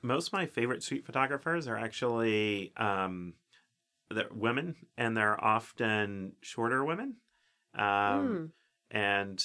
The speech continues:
Speaker 1: a couple of them I heard talk about just, like, they are very unintimidating, so they can get up in someone's face, get a photo, and generally people kind of as-, they don't as-, they, they tend to just not be threatened by it.
Speaker 2: Mm-hmm.
Speaker 1: Um,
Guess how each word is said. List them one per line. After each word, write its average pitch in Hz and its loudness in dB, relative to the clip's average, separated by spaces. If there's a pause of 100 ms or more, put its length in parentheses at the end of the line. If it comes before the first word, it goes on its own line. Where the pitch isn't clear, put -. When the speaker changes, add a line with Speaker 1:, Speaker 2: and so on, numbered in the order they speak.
(120)
Speaker 1:
a 107 4
couple 135 2
of 117 4
them 110 -2
I 104 -2
heard 101 -2
talk 101 -2
about 95 -4
just, - -8
like, 98 -6
they 104 0
are 101 4
very 98 2
unintimidating, 117 -4
so - -8
they 104 -4
can 98 -10
get 101 -2
up - 0
in 107 -8
someone's 98 -8
face, 92 -6
get 98 -6
a 95 -6
photo, 101 0 (400)
and 92 -4 (300)
generally 101 -2
people 92 -4 (240)
kind 104 -6
of 95 -4
as-, - -6 (300)
they 110 2
don't 110 -2
as-, 95 -8 (140)
they, 98 -6 (320)
they 104 -4
tend 110 -10
to 95 -10
just 90 -10
not 92 -10
be 90 -10
threatened - -12
by 90 -6
it. - -10 (120)
Speaker 2:
Mm-hmm. 254 -4
Speaker 1:
Um, 170 -4